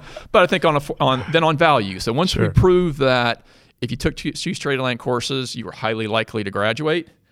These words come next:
Speaker 1: that's value. And so this is a business that produced financial returns.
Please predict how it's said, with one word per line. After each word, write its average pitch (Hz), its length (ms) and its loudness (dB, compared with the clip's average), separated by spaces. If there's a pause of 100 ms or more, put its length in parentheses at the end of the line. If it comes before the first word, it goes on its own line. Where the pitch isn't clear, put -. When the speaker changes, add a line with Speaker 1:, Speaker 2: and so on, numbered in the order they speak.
(560)
Speaker 1:
that's 123 220 -2
value. 101 420 0
And 123 100 -12
so 104 140 -2
this 123 180 -4
is 131 80 -2
a 131 80 -2
business 127 420 -2
that 104 280 -4
produced 110 360 -2
financial 120 440 -2
returns. 127 680 -2